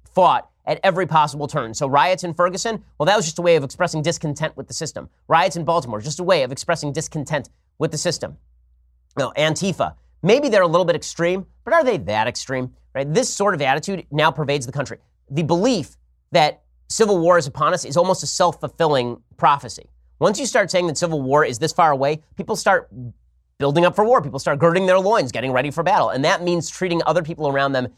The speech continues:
in more immoral fashion, not more moral fashion. So I think that, that that's, that's why I object to some of the Civil War rhetoric, and I think that it's actually quite dangerous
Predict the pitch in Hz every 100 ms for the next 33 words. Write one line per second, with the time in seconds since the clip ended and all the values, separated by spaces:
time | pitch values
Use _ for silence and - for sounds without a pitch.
0 | _ 139 151 151 185 - 156 147 147 135
1 | 135 120 - 127 - _ 143 165 165 151
2 | 143 135 131 107 95 - - - _ _
3 | _ _ - - 165 180 190 165 175 180
4 | 165 - _ _ - 139 208 180 170 147
5 | 139 135 156 143 131 147 139 120 156 131
6 | 120 139 151 165 170 139 131 135 127 120
7 | 135 - 131 120 123 127 127 123 110